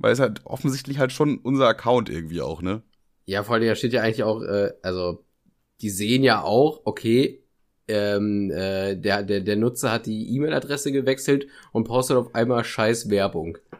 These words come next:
Speaker 1: Ja, ja, ja. Das ist eine gute Frage. Ich würd sagen, wir probieren jetzt erstmal, das mit Support irgendwie zurückzuholen. Und wenn das
Speaker 2: Mhm.
Speaker 1: nicht
Speaker 2: Und,
Speaker 1: klappt, dann
Speaker 2: äh,
Speaker 1: brauchen wir euch.
Speaker 2: Themenbereich, Themenbereich, ich hab, ich hab jetzt richtig Angst, dass, äh, sich so dreihundert Leute gemeldet haben aufgrund unserem Hobbyhorsing-Projekt,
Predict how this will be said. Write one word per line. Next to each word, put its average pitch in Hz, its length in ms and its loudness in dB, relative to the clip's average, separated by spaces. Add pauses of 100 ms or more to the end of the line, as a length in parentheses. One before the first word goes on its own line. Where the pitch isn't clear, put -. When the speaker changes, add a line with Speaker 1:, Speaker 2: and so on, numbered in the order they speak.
(300)
Speaker 1:
Ja, 95 440 0
ja, 95 200 0
ja. 87 260 -2 (680)
Das 101 140 -4
ist 123 100 -2
eine 135 100 2
gute 135 140 -2
Frage. 131 260 6
Ich 117 100 -2
würd 139 120 0
sagen, 143 240 6
wir 147 80 2
probieren 143 300 0
jetzt 156 100 0
erstmal, 139 300 2
das 131 100 -2
mit 135 100 -4
Support 131 340 4
irgendwie 127 200 0
zurückzuholen. 156 760 2 (200)
Und 113 140 -2
wenn 131 160 4
das 143 160 4
Speaker 2:
Mhm. 160 60 2
Speaker 1:
nicht 143 140 -2
Speaker 2:
Und, 117 60 2
Speaker 1:
klappt, 143 200 6
dann 123 260 6
Speaker 2:
äh, - 20 4
Speaker 1:
brauchen 143 240 8
wir 131 120 8
euch. 123 120 8
Speaker 2:
Themenbereich, 143 580 6 (200)
Themenbereich, 139 460 4
ich - 60 -4
hab, 143 120 0
ich 131 160 -2
hab 143 100 0
jetzt 147 180 0
richtig 151 300 -8
Angst, 147 400 -2 (320)
dass, - 340 0
äh, 117 640 2
sich 127 180 -4
so 127 100 -4
dreihundert 127 440 2
Leute 135 220 2
gemeldet 123 400 2
haben 127 420 2
aufgrund 127 360 0
unserem 113 280 -2
Hobbyhorsing-Projekt, 107 1000 -2